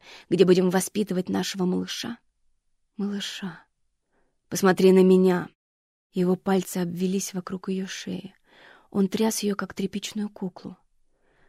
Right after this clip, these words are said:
«Ты была настолько глупа, что думала, я дам тебе его оставить?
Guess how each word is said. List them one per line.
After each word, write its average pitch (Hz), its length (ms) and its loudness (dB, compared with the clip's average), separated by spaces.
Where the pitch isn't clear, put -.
«Ты 175 120 -4
была 180 220 6
настолько 185 600 0
глупа, 185 500 -2
что - 200 -6
думала, 185 320 0
я 180 200 0
дам 185 220 -2
тебе 185 240 0
его 185 140 -2
оставить? - 600 -8